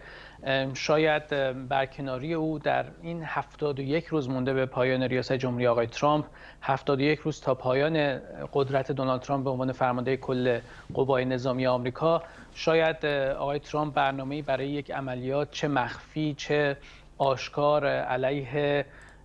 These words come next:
ام، در واقع حریف‌های سیاسی آمریکا، کشورهایی که ت-، مقابله دارن با آمریکا،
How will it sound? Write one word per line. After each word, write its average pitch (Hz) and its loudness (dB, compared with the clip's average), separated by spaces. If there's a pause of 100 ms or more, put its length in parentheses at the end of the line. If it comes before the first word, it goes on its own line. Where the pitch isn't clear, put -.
ام، 123 -6
در 120 2
واقع 123 2
حریف‌های 139 2 (260)
سیاسی 135 0
آمریکا، 123 0
کشورهایی 123 0
که 143 -2
ت-، - 0 (140)
مقابله 131 2
دارن 135 2
با 127 0
آمریکا، 143 0